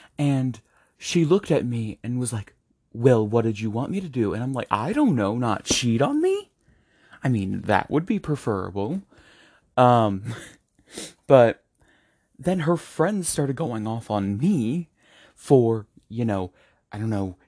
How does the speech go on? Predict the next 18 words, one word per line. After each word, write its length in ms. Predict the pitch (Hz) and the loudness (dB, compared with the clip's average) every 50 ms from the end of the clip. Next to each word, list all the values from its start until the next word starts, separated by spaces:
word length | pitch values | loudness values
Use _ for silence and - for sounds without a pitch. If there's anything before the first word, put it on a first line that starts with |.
| _ | _
not 760 | - - - 95 95 95 95 95 92 95 92 92 98 101 - _ _ _ _ _ _ _ _ | -20 -18 -16 -12 -10 -8 -4 -2 -2 0 0 0 -2 -4 -6 _ _ _ _ _ _ _ _
being 680 | - 113 107 101 104 104 101 101 101 101 101 98 98 - _ _ _ _ _ _ _ _ _ _ _ _ _ _ _ _ _ _ _ _ _ _ _ _ _ _ _ _ _ _ _ _ _ _ - 135 120 - | -6 -4 -2 0 2 2 2 2 0 -2 -4 -4 -6 -10 _ _ _ _ _ _ _ _ _ _ _ _ _ _ _ _ _ _ _ _ _ _ _ _ _ _ _ _ _ _ _ _ _ _ -8 -8 -8 -6
cool 460 | - - - 147 135 131 139 160 180 175 | -2 2 4 6 6 6 4 2 0 0
with 360 | 160 131 123 - - - _ - - - - - - - _ _ | 0 0 0 -2 -6 -14 _ -20 -20 -20 -20 -20 -20 -20 _ _
her 580 | - - 135 131 127 127 127 131 131 127 123 120 127 120 107 - _ _ _ _ _ _ _ | -4 0 4 4 4 6 4 4 2 0 -2 -4 -10 -14 -16 -20 _ _ _ _ _ _ _
<laughs> 680 | _ _ _ _ _ - 131 123 - - - 147 - 160 | _ _ _ _ _ -16 -16 -14 -6 -2 0 2 2 2
cheating 420 | - - - 151 131 127 143 139 | 2 2 2 2 2 2 -2 -4
on 300 | 139 147 135 - 226 226 | -4 -4 -4 -4 -2 0
me. 260 | - 294 294 330 320 - - _ _ _ _ _ _ _ _ _ _ _ - - - - - - - - _ | 2 2 2 2 2 -2 -6 _ _ _ _ _ _ _ _ _ _ _ -20 -20 -20 -20 -20 -20 -20 -20 _
So 200 | - - 233 247 | -6 2 6 6
anyways, 440 | 247 220 151 117 120 117 117 113 127 | 6 6 6 4 4 4 4 4 2
I 80 | 131 | 2
was, 220 | 123 120 120 110 117 | 2 2 0 0 0
uh, 340 | 117 113 110 107 104 104 104 | 0 2 2 2 0 -2 -2
kinda 240 | - - 147 143 131 | -2 -2 0 0 0
left 640 | 113 110 110 107 104 107 107 - - - - - - | 0 0 0 2 2 2 0 -2 -10 -14 -14 -14 -12
to 300 | - - 117 110 107 104 | -8 -4 -2 -2 -2 -2
just 460 | 98 101 110 107 107 104 - - - | -2 -2 -2 -2 -2 -2 -6 -10 -20